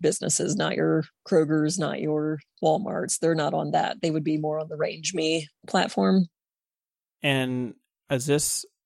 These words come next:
Speaker 2: across the country? Are you shipping these out to boutiques in different states? Is that kinda how it works?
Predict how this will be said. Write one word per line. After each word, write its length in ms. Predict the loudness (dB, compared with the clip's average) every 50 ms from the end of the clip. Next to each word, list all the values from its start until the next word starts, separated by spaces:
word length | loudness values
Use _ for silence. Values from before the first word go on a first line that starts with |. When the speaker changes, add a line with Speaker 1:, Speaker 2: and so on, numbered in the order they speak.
| _ _ -18
Speaker 2:
across 360 | -6 0 2 2 4 2 0
the 60 | -2
country? 600 | -2 0 0 0 0 2 2 4 4 4 4 4
Are 100 | 4 2
you 140 | 2 2 0
shipping 380 | 0 -2 -2 -2 -2 -2 0
these 200 | 0 0 0 2
out 280 | 2 4 4 2 0 -2
to 100 | -4 -4
boutiques 580 | -2 -2 -2 -2 -2 -4 -4 -2 -2 -4 -4 -4 _ _
in 160 | -10 -8 -4 0
different 380 | 0 0 0 -2 -4 -4 -2
states? 540 | -2 -2 -2 0 0 0 0 0 -2 -2 -2
Is 280 | -2 -2 -2 -4 -2 -2
that 240 | -2 -2 -2 -2 -4
kinda 160 | -2 0 2
how 160 | 2 2 2
it 60 | 2
works? 380 | 2 0 0 0 -4 -10 -10